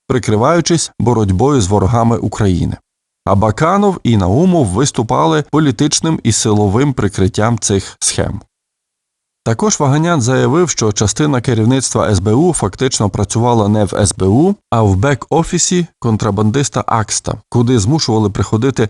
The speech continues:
імпортерів вирішувати проблеми.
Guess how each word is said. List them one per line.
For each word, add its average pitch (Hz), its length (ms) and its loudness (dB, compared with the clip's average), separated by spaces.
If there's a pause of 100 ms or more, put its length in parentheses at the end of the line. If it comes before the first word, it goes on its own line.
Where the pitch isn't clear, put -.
імпортерів 123 800 0 (180)
вирішувати 113 760 0
проблеми. 90 480 -2